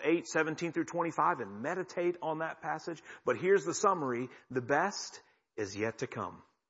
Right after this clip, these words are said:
God has even greater things in store for this new creature than you can imagine. And I don't understand it all. I don't know it all. But by faith, we believe we've been made new creatures.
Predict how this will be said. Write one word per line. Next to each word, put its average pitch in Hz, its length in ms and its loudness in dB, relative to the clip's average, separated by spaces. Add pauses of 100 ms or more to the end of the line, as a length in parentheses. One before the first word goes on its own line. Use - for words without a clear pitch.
(840)
God 147 220 10
has 160 300 2
even 196 340 2
greater 180 460 6
things 208 480 -2
in 147 200 -2
store 196 460 10
for 170 180 2
this 147 240 2
new 185 180 2
creature 190 380 6
than 147 200 4
you 170 100 2
can 185 140 0
imagine. 131 480 0 (1200)
And - 100 -2
I 160 140 10
don't 214 160 10
understand 190 440 4
it 185 80 6
all. 185 280 8 (100)
I 123 60 -2
don't 160 180 4
know 147 160 6
it 120 60 6
all. 110 260 -2 (600)
But 113 120 0
by 120 140 8
faith, 160 400 4
we 139 80 2
believe 135 640 2 (600)
we've 127 180 -4
been 120 140 0
made 120 200 2
new 156 140 2
creatures. 165 680 0